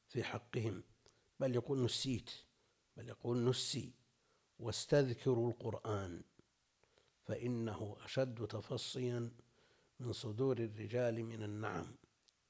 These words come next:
وفي حديث أبي موسى عن النبي صلى الله عليه وسلم قال: "تعاهدوا القرآن فوالذي نفسي بيده له أشد تفصيا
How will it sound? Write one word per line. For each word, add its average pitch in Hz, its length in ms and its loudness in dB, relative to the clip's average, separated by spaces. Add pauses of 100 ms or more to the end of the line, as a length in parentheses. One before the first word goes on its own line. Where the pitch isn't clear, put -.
(1500)
وفي 120 680 2
حديث 160 340 6
أبي 151 220 6
موسى 156 340 8
عن 135 220 2
النبي 127 420 4
صلى 120 280 0
الله 127 440 2
عليه 127 380 2
وسلم 135 540 0
قال: 139 480 2
"تعاهدوا 139 720 4
القرآن 110 500 -4 (840)
فوالذي 110 460 0
نفسي 120 320 -2
بيده 127 320 -4
له 113 420 2
أشد 139 600 0 (420)
تفصيا 123 840 2